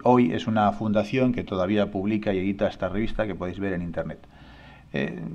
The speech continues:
su salud, además, la aqueja y la persigue a lo largo de su vida. Sufrió problemas gas-,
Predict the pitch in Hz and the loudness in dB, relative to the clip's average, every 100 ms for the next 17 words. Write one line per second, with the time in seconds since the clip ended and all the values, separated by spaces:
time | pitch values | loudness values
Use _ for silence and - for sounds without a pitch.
0 | - - - - - - - - - - | -10 -12 -16 -20 -20 -20 -20 -20 -18 -12
1 | - 135 123 135 165 165 147 131 147 143 | -6 -2 4 8 8 8 6 8 6 4
2 | 127 104 147 143 127 120 117 113 110 101 | 4 4 2 2 6 8 8 6 2 0
3 | 98 95 - 95 - 131 113 95 92 - | 2 0 -2 -4 -2 0 2 0 -2 -10
4 | - - - - 98 113 110 101 98 113 | -18 -20 -14 -4 4 6 6 2 0 2
5 | 123 113 - 101 117 107 107 110 110 101 | 4 2 0 -4 -2 0 0 2 2 0
6 | - - 104 | -6 -6 -4